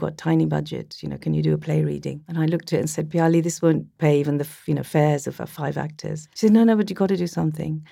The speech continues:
So I said, "Okay, I've been meaning to try out this kind of conversations. Let's call it evening conversation." So it went in the brochure before I even knew what I was gonna do. And then I went there and did this cobbled together thing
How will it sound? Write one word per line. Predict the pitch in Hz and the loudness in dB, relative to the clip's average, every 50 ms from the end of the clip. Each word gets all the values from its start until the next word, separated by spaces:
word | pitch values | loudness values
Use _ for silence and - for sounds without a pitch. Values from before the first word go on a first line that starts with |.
| _ _ _ _ _ _ _ _ _ _ _ _ | _ _ _ _ _ _ _ _ _ _ _ _
So | - 202 | -4 -2
I | 196 | 0
said, | - - 233 | 4 4 6
"Okay, | 254 254 - - 165 147 143 135 139 - - | 6 4 4 4 4 6 6 6 6 6 6
I've | 175 175 170 | 6 6 6
been | 185 190 208 226 | 6 8 8 8
meaning | 226 233 220 214 | 8 8 6 4
to | 190 | 0
try | - - 175 165 160 156 | -2 0 4 4 6 6
out | 151 151 151 151 | 6 4 2 0
this | 147 147 151 - | -2 -4 -4 -6
kind | - - 160 156 156 151 | -8 -4 0 0 0 0
of | 151 151 - - _ _ - | -2 -4 -8 -14 _ _ -8
conversations. | - 151 147 143 151 - 90 - - - - - - - - - - - _ _ - | -6 -4 -4 -4 -4 -6 -6 -8 -8 -10 -10 -10 -10 -12 -12 -14 -18 -20 _ _ 0
Let's | 185 190 190 | 0 0 2
call | - - 175 165 | 2 4 4 4
it | - - | 4 2
evening | 151 151 147 147 151 | 0 0 -2 -4 -4
conversation." | - 151 147 143 - - 143 143 151 151 - - 156 - - _ _ _ _ _ _ _ _ - | -6 -6 -6 -6 -8 -8 -10 -10 -10 -12 -14 -16 -16 -16 -18 _ _ _ _ _ _ _ _ -2
So | - 220 | 4 4
it | 180 - 196 | 6 6 8
went | 220 233 - - | 6 6 4 4
in | 202 196 180 | 4 4 4
the | 180 175 - - _ _ _ _ _ _ 165 | 4 2 0 -6 _ _ _ _ _ _ 4
brochure | 156 190 190 185 180 - - 143 135 | 6 8 8 8 6 4 0 -2 0
before | 143 151 151 160 156 151 | 0 0 0 2 2 4
I | 147 151 151 - 156 | 4 2 2 0 0
even | 151 151 151 151 | 0 2 2 2
knew | 151 151 143 143 | 2 2 2 0
what | 151 147 95 | -2 -4 -4
I | |
was | 151 156 - | -6 -6 -8
gonna | - 147 147 143 | -8 -6 -6 -6
do. | 143 143 139 131 123 - - _ _ _ | -6 -6 -6 -6 -8 -10 -12 _ _ _
And | - 165 175 | -2 0 0
then | 175 185 | 2 2
I | 190 | 2
went | 185 196 214 220 - - | 2 2 2 2 2 2
there | 208 202 196 190 | 4 4 4 4
and | 180 175 165 | 4 4 2
did | 185 175 175 | 0 -2 0
this | - 160 156 156 | 0 0 0 -2
cobbled | - - 170 160 156 165 160 151 | -4 -2 0 0 0 0 -2 -4
together | 151 151 156 156 151 151 | -2 0 0 2 2 0
thing | 156 - 156 151 147 147 147 147 147 156 | 0 0 0 0 0 0 -2 -4 -6 -8